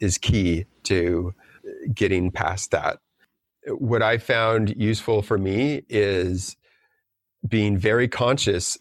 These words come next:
of my information intake. I've gone through Instagram and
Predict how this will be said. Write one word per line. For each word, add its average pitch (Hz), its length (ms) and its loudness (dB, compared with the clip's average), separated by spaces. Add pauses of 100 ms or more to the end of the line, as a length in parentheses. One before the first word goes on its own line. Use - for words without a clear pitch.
of 98 580 2
my 101 720 0 (120)
information 113 580 0
intake. 110 640 -2 (360)
I've 95 220 -2
gone 98 220 0
through 104 200 -2
Instagram 120 640 0 (100)
and 104 560 0